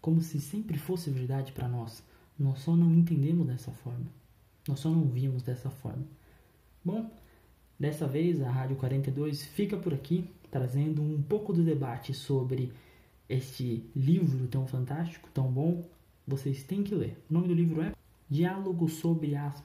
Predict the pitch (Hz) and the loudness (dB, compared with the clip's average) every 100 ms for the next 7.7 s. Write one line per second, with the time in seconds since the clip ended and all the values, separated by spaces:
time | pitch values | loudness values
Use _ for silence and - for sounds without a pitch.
0 | - _ 202 208 196 175 147 135 139 135 | -20 _ -4 -2 0 0 0 -2 -2 -4
1 | 131 123 123 151 170 175 - - - - | -4 0 4 8 8 6 0 -12 -20 -6
2 | 156 151 139 - 135 135 - 185 170 151 | -4 -2 -4 -2 -2 -2 -4 0 2 0
3 | 120 113 113 - - _ - 190 214 214 | -2 -4 -8 -12 -16 _ -10 -4 -4 -6
4 | - - - _ _ _ - 143 143 139 | -16 -20 -20 _ _ _ -6 -2 2 2
5 | 135 131 143 135 131 127 135 135 135 127 | 2 2 0 0 -2 -2 -2 -2 -2 -2
6 | 127 139 175 165 202 202 175 175 196 202 | -2 -2 0 0 0 -2 0 0 0 -4
7 | 151 147 160 160 - - - | -4 0 0 0 -4 -12 -20